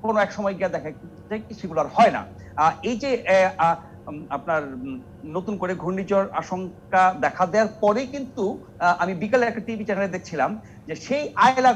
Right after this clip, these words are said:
কবে আঘাত এনেছে, সেই আয়লা আঘাত হানার কারণে যারা ক্ষতিগ্রস্ত হয়েছিল তাদের যে পুনর্বাসন, তাদের যে সহায়তা, তাদের জীবনযাপন যা কিছু, বা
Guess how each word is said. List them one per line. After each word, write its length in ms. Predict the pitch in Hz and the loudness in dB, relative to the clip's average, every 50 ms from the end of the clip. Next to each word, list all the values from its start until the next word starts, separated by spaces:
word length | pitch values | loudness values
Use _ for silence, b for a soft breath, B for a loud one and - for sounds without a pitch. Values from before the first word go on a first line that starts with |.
| - | 6
কবে 180 | 247 254 226 240 | 2 4 6 6
আঘাত 300 | 214 190 165 185 180 180 | 6 6 4 0 -4 -4
এনেছে, 340 | 165 160 131 - - - 147 - - - - - - | -10 -10 -10 -12 -14 -20 -20 -20 -20 -20 -20 -14 -4
সেই 200 | - 220 247 247 - | 0 0 0 0 2
আয়লা 300 | 175 196 240 254 269 269 | 4 6 6 6 6 4
আঘাত 340 | 262 - 202 190 170 269 262 - | 2 4 0 2 2 2 0 0
হানার 220 | 262 269 285 269 | 0 -2 -2 0
কারণে 320 | - 269 254 247 240 240 208 | 0 0 0 0 -2 -4 -2
যারা 180 | 214 202 214 | 0 0 0
ক্ষতিগ্রস্ত 600 | 208 - - 214 285 226 220 208 - - - - | 0 -4 -8 -8 -8 -6 -8 -8 -8 -10 -8 -6
হয়েছিল 420 | 247 233 240 220 - - 156 123 127 214 247 - - - - - - - | -4 -4 -4 -4 -6 -10 -10 -6 -6 -6 -6 -8 -14 -20 -20 -20 -8 2
তাদের 420 | - 196 208 202 269 311 311 233 208 | 4 4 6 6 4 -2 -2 -4 -4
যে 160 | - 254 247 240 226 233 | -2 0 0 0 0 -2
পুনর্বাসন, 680 | 240 233 233 226 202 202 196 190 - 226 226 214 214 | 2 2 4 4 4 4 2 2 0 -4 -2 -2 -4
তাদের 440 | - - 196 180 185 196 202 190 165 | -2 0 -2 0 0 -4 -8 -8 -6
যে 100 | 175 202 | -8 -8
সহায়তা, 600 | 190 - 185 160 190 196 196 190 196 202 196 190 190 | -4 -4 -2 2 4 2 2 2 4 4 4 4 4
তাদের 280 | 185 165 185 185 170 156 | 0 -4 -4 -6 -8 -8
জীবনযাপন 600 | 175 196 180 196 190 170 190 180 185 185 180 156 | -8 -6 -6 -6 -2 -2 -2 -2 -2 -4 -4 -2
যা 180 | - 170 170 | 0 0 0
কিছু, 300 | 170 - 185 - - 196 175 170 170 - B B B B B - | 0 -2 -10 -8 -6 -4 -4 -4 -6 -8 B B B B B 4
বা 240 | 175 175 175 165 | 6 8 8 6